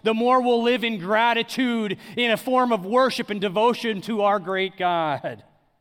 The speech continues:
There's a statement I read that kind of bugged me by Saint Augustine. Perhaps you've heard this statement. It, it kind of irritated me at first, and, and, and Augustine said this, "Love God,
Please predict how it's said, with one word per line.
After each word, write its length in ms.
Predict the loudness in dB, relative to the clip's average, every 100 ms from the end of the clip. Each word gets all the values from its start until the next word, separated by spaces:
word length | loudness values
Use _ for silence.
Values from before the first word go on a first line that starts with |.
| _ _ _ _ _ _ _ _ _ _ -14
There's 100 | -10
a 60 |
statement 400 | -4 -2 0 0
I 100 | 0
read 440 | 2 2 2 2 0
that 140 | -4
kind 180 | -4 -4
of 120 | -2
bugged 260 | 0 0 -2
me 240 | -12 -14 _ _ _ _ _ _ _
by 120 | -6
Saint 320 | -6 -4 -2 0
Augustine. 640 | 0 -2 -8 -8 -10 -12 _ _ _ _ _ _
Perhaps 340 | -4 -2 -2 -4
you've 160 | -8
heard 240 | -4 -6 -4
this 160 | -8
statement. 480 | -8 -6 -6 -6 -10 -12 -20 _ _ _ _
It, 120 | -20 -20
it 100 | -8
kind 160 | -6 -4
of 80 |
irritated 420 | -4 -4 -4 -4 -4
me 100 | -4
at 80 | -6
first, 420 | -4 -4 -4 -8
and, 160 | -10 -8
and, 320 | -10 -10 -8
and 300 | -8 -8 -4
Augustine 440 | -4 -4 -6 -8
said 280 | -4 -4 -2
this, 440 | -2 -2 -6 -16 -20 _ _ _ _ _ _ _ _ _ _ _ _
"Love 220 | -4 -2
God, 420 | -2 -2 -2 -6